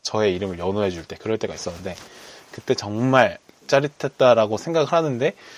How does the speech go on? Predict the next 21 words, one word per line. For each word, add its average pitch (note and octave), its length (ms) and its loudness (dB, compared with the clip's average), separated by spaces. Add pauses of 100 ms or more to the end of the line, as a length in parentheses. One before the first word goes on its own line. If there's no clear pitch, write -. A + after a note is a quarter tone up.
(180)
그게 G#3 260 6
직업인 D#3 540 4
거잖아요. G#2+ 640 6
뭐, G2 160 0
배우, A2+ 280 4
스포츠 - 380 -8
선수, G2+ 320 -6
뭐, E2 180 -10
정치인들은. F#2+ 680 -8 (640)
어떻게 A3 340 2
보면은, G#3 340 6 (120)
그래서 F#3+ 500 4
정말 G3 540 6 (320)
그 A2+ 160 0
성적에 G3 440 4
대한 C#3+ 240 6
많은 A#2 260 4
압박을 C#3+ 400 4
주고 B2 640 2
살아가는 D3 720 4 (440)
직업이죠. C3+ 680 2